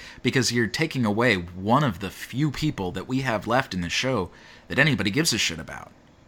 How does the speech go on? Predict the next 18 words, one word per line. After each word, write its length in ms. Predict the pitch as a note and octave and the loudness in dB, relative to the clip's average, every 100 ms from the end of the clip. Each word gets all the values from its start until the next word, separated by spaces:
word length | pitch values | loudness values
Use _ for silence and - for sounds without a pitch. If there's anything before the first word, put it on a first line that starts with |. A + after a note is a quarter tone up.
| - | -8
that 100 | G#2 | -2
we 140 | A2 A2 | 2 2
could 140 | - | 6
actually 440 | A#2 A2 - A2 G2+ | 8 8 4 0 0
relate 440 | G2 G#2 C#3 - | 0 0 -2 -6
to. 260 | - C#2 - - - - - - - - - - - - - - _ - - - - - - _ - _ - _ - _ _ - - - - | -14 -14 -14 -20 -20 -20 -20 -20 -20 -20 -20 -20 -20 -20 -20 -20 _ -20 -20 -20 -20 -20 -20 _ -20 _ -20 _ -20 _ _ -20 -20 -20 -2
Like, 240 | B2 A#2 C#3+ | 0 2 0
eh, 60 | |
who 560 | C#3 B2+ G3+ A3 A3 - - - - - - | -2 4 6 6 2 -2 -16 -20 -20 -20 -4
in 280 | D#3 D#3+ D3+ | 0 0 0
the 80 | |
North 400 | C#3 D3+ F3+ C3+ | 0 2 2 0
at 140 | A2+ F#2 | -4 -4
this 180 | G#2 - | -4 -4
point 500 | - G2 F2+ F2+ - - - - - - - | -4 -2 -2 -4 -10 -20 -20 -20 -20 -20 -10
would 240 | A#2+ D3 C3 | 0 2 4
you 140 | C3 | 2
watch? 680 | G#2+ C#3 F#3 - - - - | 6 8 8 4 -6 -6 -6